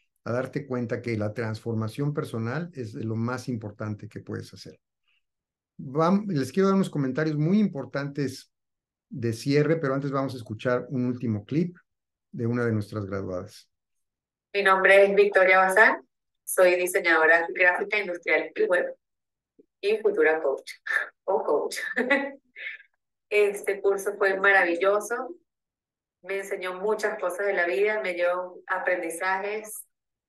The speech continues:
Speaker 2: me llevó experiencias, me llevó amistades, me llevó coaching, me llevó a aprender, a escuchar, a ver, a verme a mí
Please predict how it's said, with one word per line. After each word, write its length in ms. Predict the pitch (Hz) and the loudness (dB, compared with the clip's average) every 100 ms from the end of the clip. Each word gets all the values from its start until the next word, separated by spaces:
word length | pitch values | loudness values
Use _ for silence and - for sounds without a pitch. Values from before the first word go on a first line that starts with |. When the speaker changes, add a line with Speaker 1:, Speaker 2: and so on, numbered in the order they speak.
| _ _ _ _ _ _ _ _ _ _ _ _ _ _ _ _ | _ _ _ _ _ _ _ _ _ _ _ _ _ _ _ _
Speaker 2:
me 140 | 185 180 | -4 2
llevó 540 | 180 175 180 185 - | 4 6 8 6 4
experiencias, 1000 | 190 - 180 175 190 196 190 208 208 202 180 | -2 -2 -2 0 0 0 -2 -2 -2 -6 -6
me 120 | 175 | -4
llevó 260 | 175 175 | 0 0
amistades, 880 | 190 180 175 - 185 185 196 208 - _ _ _ _ _ _ _ _ - | 0 -2 -4 0 2 2 -2 -6 -12 _ _ _ _ _ _ _ _ -6
me 120 | 196 | -2
llevó 320 | 208 208 208 | 0 0 0
coaching, 580 | 214 196 196 226 233 240 - - - - _ _ - _ _ _ _ _ _ - | 2 2 2 -2 -4 -6 -14 -12 -14 -16 _ _ -20 _ _ _ _ _ _ -4
me 200 | 220 208 | 0 2
llevó 600 | 214 214 226 240 - - _ - | 2 2 0 0 -6 -14 _ -6
a 80 | 196 | -4
aprender, 600 | 202 190 190 208 214 220 - - - | -2 -2 0 0 0 -2 -6 -14 -12
a 140 | 185 | -12
escuchar, 640 | - 185 - 202 202 202 - | -12 -12 -4 -2 0 -2 -4
a 100 | 170 | -2
ver, 520 | 185 190 196 202 - _ _ _ _ _ _ _ _ _ _ _ _ _ - | -2 -2 -4 -6 -12 _ _ _ _ _ _ _ _ _ _ _ _ _ -8
a 80 | 180 | -4
verme 220 | 180 180 | -4 -6
a 80 | 190 | -6
mí 380 | 226 277 311 | -6 -6 -8